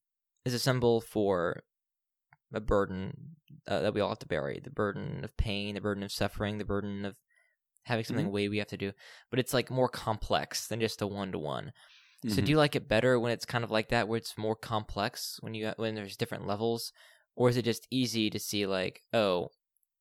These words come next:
Speaker 1: Aslan is Jesus, and I don't know, like, how do you, how do you,
Speaker 2: Um,
Speaker 1: does that
Speaker 2: hmm.
Speaker 1: play into your analysis?
Speaker 2: I mean, I like, <sighs> let's see. I kinda
Speaker 1: I mean,
Speaker 2: like
Speaker 1: we both, like,
Speaker 2: both
Speaker 1: here's the thing, like,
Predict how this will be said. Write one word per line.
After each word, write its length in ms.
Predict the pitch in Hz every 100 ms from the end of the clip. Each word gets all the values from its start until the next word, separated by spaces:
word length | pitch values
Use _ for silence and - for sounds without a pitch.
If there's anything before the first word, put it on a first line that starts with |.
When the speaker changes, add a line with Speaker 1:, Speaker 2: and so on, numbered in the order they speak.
| _ _ _ -
Speaker 1:
Aslan 360 | 107 104 101
is 160 | 98 -
Jesus, 520 | 101 98 73 - - 104
and 460 | 98 98 92 - - _ _ _ -
I 100 | 104
don't 120 | 90
know, 120 | 85
like, 140 | 92
how 60 | 120
do 80 | -
you, 80 | -
how 80 | -
do 60 | -
you, 100 | - - _ _ _ _ _ _ _ _ _ _ _ -
Speaker 2:
Um, 500 | 131 127 117 127 139
Speaker 1:
does 80 | 107
that 240 | 98 90 -
Speaker 2:
hmm. 260 | 104 92 - 95 _ _ -
Speaker 1:
play 140 | 104
into 120 | 104
your 80 | 98
analysis? 640 | 98 95 104 - - - - _ _ _ _ _ _ _ _ _ _ _
Speaker 2:
I 80 | 123
mean, 160 | 123 -
I 140 | 127
like, 200 | 320 330 - _
<sighs> 760 | - - - _ _ _ _
let's 160 | - -
see. 300 | - - - _ _ _ _ _ _ _ _ _ _ _ -
I 80 |
kinda 260 | 135 180 196
Speaker 1:
I 40 |
mean, 20 | 143
Speaker 2:
like 40 |
Speaker 1:
we 80 | 180
both, 200 | 233 220
like, 100 | 95
Speaker 2:
both 60 | -
Speaker 1:
here's 120 | 175
the 60 | 143
thing, 40 |
like, 140 | 127